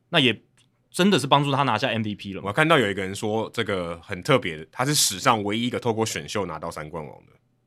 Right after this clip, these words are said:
Speaker 2: 其他人都没有通过选秀，都在选秀之前。Cabrera 是这个国际业余签约的，
Speaker 1: 哦，哦，
Speaker 2: 他是史上唯一一个。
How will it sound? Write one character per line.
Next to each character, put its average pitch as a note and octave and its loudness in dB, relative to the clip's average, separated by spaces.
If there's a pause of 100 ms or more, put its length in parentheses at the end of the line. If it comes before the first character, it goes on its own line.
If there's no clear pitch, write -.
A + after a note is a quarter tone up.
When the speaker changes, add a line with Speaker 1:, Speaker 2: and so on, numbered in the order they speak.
(580)
Speaker 2:
其 - -4
他 E3+ 10
人 D3+ 8
都 D3 4
没 C#3 2
有 A#2+ 4
通 B2 0
过 A#2+ 2
选 D#2 -6
秀， F2 -8
都 C3+ 2
在 C#3+ 6
选 B2 -4
秀 A#2 2
之 G#2+ -6
前。 - -8 (320)
Cabrera B2+ 8
是 A#2+ -4
这 A#2+ -4
个 A2 -2
国 G2 -4
际 G#2+ -4
业 A2 2
余 D#2 -6
签 E2 -8
约 C#2+ -12
的， - -20
Speaker 1:
哦， A#2+ 0
哦， G#2+ 2
Speaker 2:
他 B2 2
是 C3+ 4
史 A#2 2
上 A#2+ 6
唯 G2+ 2
一 F2+ -6
一 D#2+ -12
个。 - -14